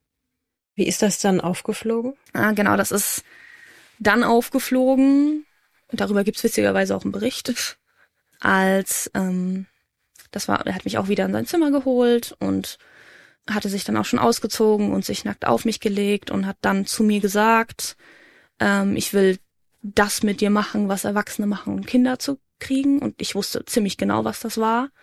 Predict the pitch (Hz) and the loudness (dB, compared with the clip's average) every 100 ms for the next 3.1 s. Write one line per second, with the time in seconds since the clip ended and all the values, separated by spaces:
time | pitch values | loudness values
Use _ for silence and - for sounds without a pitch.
0 | _ - - - - - 208 208 202 202 | _ -20 -20 -20 -8 0 0 2 2 2
1 | 190 185 190 214 226 208 202 254 254 - | 2 2 4 6 6 6 6 6 6 2
2 | 226 220 - 202 - 196 - 180 214 277 | 0 -2 -2 -4 -2 -6 -4 0 2 0